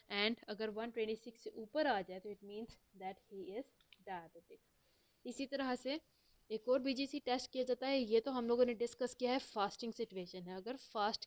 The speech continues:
किया हुआ है, आठ से दस घंटे हो चुके हैं खाना खाए हुए। दूसरी तरफ अगर two hours after seventy five gram glucose drink,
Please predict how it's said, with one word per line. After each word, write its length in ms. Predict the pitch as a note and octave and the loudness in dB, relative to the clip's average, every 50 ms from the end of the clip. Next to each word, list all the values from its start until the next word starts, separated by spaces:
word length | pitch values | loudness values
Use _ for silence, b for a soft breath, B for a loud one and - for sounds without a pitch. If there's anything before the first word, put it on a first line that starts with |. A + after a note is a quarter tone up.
| - | -8
किया 200 | - A3+ A3 G#3+ | 0 2 2 2
हुआ 120 | G#3+ G#3 G#3+ | 2 0 0
है, 140 | A3 A#3+ | -2 -2
आठ 240 | - - G3+ G3 G3 | 0 0 0 0 -2
से 120 | - - A3 | -2 -6 -6
दस 240 | G3+ G3+ G3+ G3+ - | -4 -4 -6 -6 -8
घंटे 220 | G#3+ G#3 F#3+ G#3 | -12 -10 -10 -10
हो 200 | G3+ F#3 G3+ G3+ | -10 -8 -6 -8
चुके 260 | G#3+ - B3 - - | -6 -8 -10 -12 -10
हैं 140 | A3 A#3+ B3 | -6 -6 -6
खाना 280 | B3 - A#3 G#3 G#3 A3+ | -6 -8 -10 -8 -8 -8
खाए 300 | A#3 - A3+ A3 A3+ A3 | -8 -6 -6 -6 -6 -6
हुए। 140 | A3+ C4 D#4 b b b b b b b b b b - | -8 -10 -12 b b b b b b b b b b -10
दूसरी 240 | B3 C#4+ - - F4 | -10 -8 -6 -6 -8
तरफ 320 | - D#4 D4 D4+ D#4 - | -6 -4 -6 -6 -4 -4
अगर 260 | D4 C4+ - D4 D#4+ - - b b b b b _ _ | -6 -2 0 -2 -2 -2 -6 b b b b b _ _
two 200 | D#4+ E4 E4+ E4 | 0 2 2 4
hours 300 | D4 C#4 C#4 C#4+ D4 - - - | 4 4 4 2 2 0 -4 -4
after 440 | A#3+ A#3+ - _ - C4+ C#4 C4+ - C4 | -4 -4 -4 _ -6 -6 -6 -6 -6 -6
seventy 300 | A3+ A3 A3+ A3+ B3 B3 - _ - | -4 -4 -2 -2 -4 -4 -6 _ -6
five 220 | A3+ A3+ A#3+ B3+ A#3 - _ | 0 0 2 0 0 -2 _
gram 220 | A3 G#3+ G#3 G#3 G#3+ | -6 -4 -4 -4 -6
glucose 520 | G#3 - G3+ G3 F#3+ - - G3+ F#3+ - _ | -8 -10 -12 -14 -12 -10 -12 -12 -12 -14 _
drink, 160 | G3+ F3+ | -16 -18